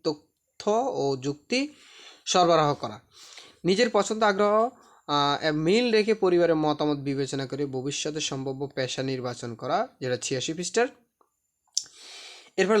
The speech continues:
লক্ষ্য অর্জনের জন্য পরিকল্পনা প্রণয়নে তোমার কী কী করতে হবে, যে এখানে দেওয়া আছে সাতাশি পৃষ্ঠা, আটাশি পৃষ্ঠা, নব্বই পৃষ্ঠা, একানব্বই পৃষ্ঠা এবং একান্ন পৃষ্ঠার একক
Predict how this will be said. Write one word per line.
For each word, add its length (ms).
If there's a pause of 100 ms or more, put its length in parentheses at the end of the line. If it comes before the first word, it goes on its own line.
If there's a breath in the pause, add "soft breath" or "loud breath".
(100)
লক্ষ্য 240
অর্জনের 320
জন্য 140
পরিকল্পনা 520
প্রণয়নে 440
তোমার 240
কী 180
কী 80
করতে 320
হবে, 160
যে 160 (200)
এখানে 220 (160)
দেওয়া 260 (120)
আছে 200 (180)
সাতাশি 440
পৃষ্ঠা, 260
আটাশি 300
পৃষ্ঠা, 360 (220)
নব্বই 360
পৃষ্ঠা, 240
একানব্বই 440
পৃষ্ঠা 300 (160)
এবং 100 (160)
একান্ন 300
পৃষ্ঠার 360
একক 200